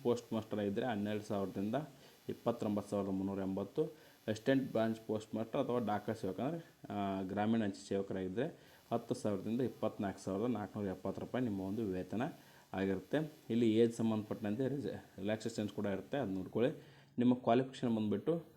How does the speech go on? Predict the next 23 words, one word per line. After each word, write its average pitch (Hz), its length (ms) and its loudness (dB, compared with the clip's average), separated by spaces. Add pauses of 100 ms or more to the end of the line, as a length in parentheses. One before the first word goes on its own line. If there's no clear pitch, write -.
(300)
ಟೆಂತ್ 120 260 4
ಸ್ಟ್ಯಾಂಡರ್ಡ್ 101 440 0
ಅಥವಾ 120 180 2
ಎಸ್ 123 200 4
ಎಲ್ 110 100 2
ಸಿ 110 120 -4
ಪಾಸ್ 101 340 -4
ಆಗಿದ್ದರೆ 95 280 -2
ಸಾಕು. 92 540 -6 (400)
ಅದೇ 113 160 6
ರೀತಿ 135 240 4
ನೀವು 127 180 6
ಇಲ್ಲಿ 110 160 4
ಇನ್ನೊಂದು 107 200 0
ಪ್ರಮುಖವಾಗಿ 110 540 0 (320)
ಎಸ್ - 140 -4
ಎಲ್ 123 140 6
ಸಿಯಲ್ಲಿ 123 240 2
ಮ್ಯಾಥಮೆಟಿಕ್ಸ್ 117 580 0
ಮತ್ತು 110 240 0
ಇಂಗ್ಲೀಷನ್ನು 104 520 0
ಕಡ್ಡಾಯ 98 240 0
ಓದಿರಬೇಕು. 98 720 0